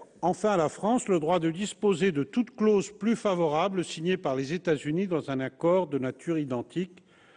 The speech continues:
Toutefois, pour l'instant, il n'en existe pas de plus favorable. Mais cet accord se situe aussi dans un cadre plus large et prometteur.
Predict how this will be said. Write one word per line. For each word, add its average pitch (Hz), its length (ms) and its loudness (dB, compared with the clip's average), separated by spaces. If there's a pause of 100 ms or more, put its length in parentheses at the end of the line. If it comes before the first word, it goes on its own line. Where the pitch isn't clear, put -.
(420)
Toutefois, 180 340 4
pour 156 160 2
l'instant, 196 480 2
il 160 220 4
n'en 202 200 6
existe 147 500 2
pas 139 300 2
de 110 120 -8
plus 113 240 -10
favorable. 92 640 -10 (1800)
Mais 185 100 6
cet 233 200 2
accord 220 320 2
se 202 140 0
situe 220 360 0
aussi 233 280 4
dans 208 180 2
un 185 100 2
cadre 190 400 2
plus 170 280 -2
large 208 500 2
et 175 100 0
prometteur. 196 920 2